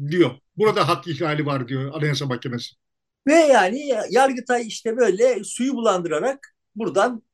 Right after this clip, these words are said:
Speaker 2: biçimsiz işler yapmaya çalışıyor. Dediğim gibi bu hani futbol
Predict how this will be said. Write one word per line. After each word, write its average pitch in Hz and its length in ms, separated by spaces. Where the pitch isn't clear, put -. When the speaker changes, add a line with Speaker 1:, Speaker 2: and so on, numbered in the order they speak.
Speaker 2:
biçimsiz 202 480
işler 247 280
yapmaya 143 400
çalışıyor. 247 640
Dediğim 233 240
gibi 185 220
bu 185 100
hani 196 160
futbol - 460